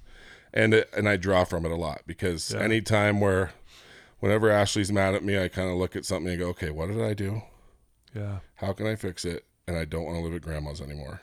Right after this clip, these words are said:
Speaker 1: Like,
Speaker 2: Right.
Speaker 1: that was such a bad time. So it's, it's a good motivator, and it's
Speaker 2: Sure.
Speaker 1: something I never wanna go back to. So.
Speaker 2: Well, if you, if there's some listeners out there right now that are listening to your story and they're struggling in their marriage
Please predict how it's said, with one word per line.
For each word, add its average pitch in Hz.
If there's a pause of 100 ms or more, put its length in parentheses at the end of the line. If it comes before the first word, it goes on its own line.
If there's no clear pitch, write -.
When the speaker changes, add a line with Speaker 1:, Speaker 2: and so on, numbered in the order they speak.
(120)
Speaker 1:
Like, -
Speaker 2:
Right. 104
Speaker 1:
that 90
was 80
such 90
a 85
bad 78
time. 80
So 101
it's, 98 (500)
it's 107
a 101
good 113
motivator, 92
and 82
it's 87
Speaker 2:
Sure. 110
Speaker 1:
something 98
I 90
never 87
wanna 82
go 76
back 71
to. 78
So. 82 (300)
Speaker 2:
Well, 160 (160)
if 143
you, 196 (180)
if 127
there's 175
some 139
listeners 135
out 117
there 117
right 120
now 120
that 117
are 113
listening 123
to -
your 120
story 120 (100)
and 117
they're 120
struggling 120
in 113
their 117
marriage 110